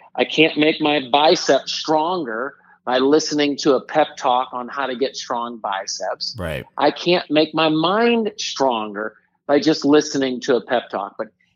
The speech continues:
Speaker 1: anyone can learn it. And the third point is, and it takes less than three minutes a day of training to actually make that R S F mindset become more normal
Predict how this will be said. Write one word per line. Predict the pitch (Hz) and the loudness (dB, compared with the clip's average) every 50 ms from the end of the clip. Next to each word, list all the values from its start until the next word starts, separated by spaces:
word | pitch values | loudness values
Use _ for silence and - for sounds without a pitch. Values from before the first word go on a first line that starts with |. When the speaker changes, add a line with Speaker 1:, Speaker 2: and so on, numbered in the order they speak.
| _ - _ 156 | _ -12 _ 2
Speaker 1:
anyone | 156 175 196 202 196 202 202 208 202 | 4 4 6 6 4 4 2 0 -2
can | - 233 214 | -2 -2 0
learn | 190 170 165 160 160 165 | 0 2 2 2 0 0
it. | 180 170 - _ _ - | -2 -6 -10 _ _ -10
And | - 139 139 | -6 -6 -6
the | 123 | -2
third | - - 160 180 180 - | 0 0 0 0 0 -2
point | - 175 156 156 160 | -4 -4 -2 -2 0
is, | 165 180 175 - _ _ _ _ - | 0 0 -2 -4 _ _ _ _ -2
and | 147 160 | 0 0
it | - - | 0 0
takes | - 165 156 156 - - | 2 2 2 2 0 0
less | 143 151 165 165 - - | 0 2 0 0 -2 -4
than | 160 143 131 - | -4 -4 -4 -6
three | - 127 123 139 165 190 202 | -10 -6 0 2 4 4 4
minutes | 196 190 175 185 190 - - | 4 2 2 0 -2 0 -2
a | 208 | -4
day | 175 156 165 147 143 147 165 160 - _ _ _ _ _ - | 0 4 4 6 6 6 4 0 -4 _ _ _ _ _ 0
of | 156 165 165 _ | 0 0 -2 _
training | - - - - 190 202 220 233 233 208 160 110 107 113 143 175 190 190 _ _ _ _ _ _ _ _ _ _ _ _ _ _ _ _ _ - | -10 -8 -4 0 2 4 4 4 4 2 0 -2 -4 -10 -12 -12 -14 -16 _ _ _ _ _ _ _ _ _ _ _ _ _ _ _ _ _ -6
to | - - - 147 | -6 -4 -2 0
actually | 147 147 156 151 - - 156 156 156 | 0 0 0 -2 -2 -2 -2 0 0
make | 156 151 147 143 147 147 - | 0 2 2 2 0 0 0
that | 147 139 135 135 - | 0 0 0 -2 -2
R | 120 131 135 135 135 | -2 0 0 2 0
S | 135 - - | 0 0 0
F | 147 127 123 | -2 -2 -2
mindset | - 131 123 123 127 127 131 123 - - 135 - - | -4 -8 -6 -6 -6 -8 -8 -8 -2 -2 -2 -2 -2
become | 123 123 - - 131 120 | -6 -8 -4 -4 -4 -2
more | 123 123 127 131 135 135 135 131 127 | -2 -2 2 2 4 4 2 2 -2
normal | 127 127 127 135 135 147 147 147 143 127 113 110 120 - - | -4 -2 2 4 4 4 4 4 0 -2 -2 -4 -6 -6 -10